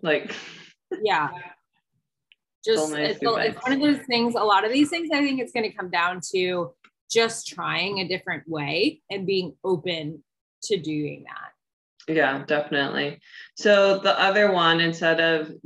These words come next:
Speaker 1: doing high intensity workouts, like, kind of like plyometric-y circuits, try resistance training. <laughs>
Speaker 2: Yeah, I think, I think a lot of people know this now that, like,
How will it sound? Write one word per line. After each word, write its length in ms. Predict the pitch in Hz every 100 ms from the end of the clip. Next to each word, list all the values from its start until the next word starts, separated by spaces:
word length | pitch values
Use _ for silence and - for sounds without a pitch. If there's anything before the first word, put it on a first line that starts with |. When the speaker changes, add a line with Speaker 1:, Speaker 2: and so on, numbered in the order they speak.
| -
Speaker 1:
doing 640 | 160 156 156 151 151 151 - _ _ -
high 260 | - 147
intensity 520 | 151 165 156 156 165 160
workouts, 960 | 151 143 151 139 156 180 - - - _ 147
like, 200 | 143 139
kind 180 | 151
of 100 | 143
like 260 | 139 131 -
plyometric-y 960 | 151 143 139 139 - - 139 131 131 -
circuits, 720 | - 143 143 147 151 - - _
try 720 | - 165 151 147 147 147 151 - _ _ _ _ _ _ _ -
resistance 520 | 165 143 139 165 170
training. 480 | 180 175 190 214 214 226 220 -
<laughs> 80 | 214 - - _ _ _ _ _ _ _ _ 202
Speaker 2:
Yeah, 180 | 202 202
I 60 |
think, 340 | 233 415 339 -
I 100 | 320
think 180 | 381 381
a 100 | 440
lot 160 | 330 269
of 100 | 254
people 320 | 247 240 208
know 160 | 185 180
this 320 | 196 202 -
now 280 | 190 190 190
that, 260 | 196 170
like, 300 | 185 180 170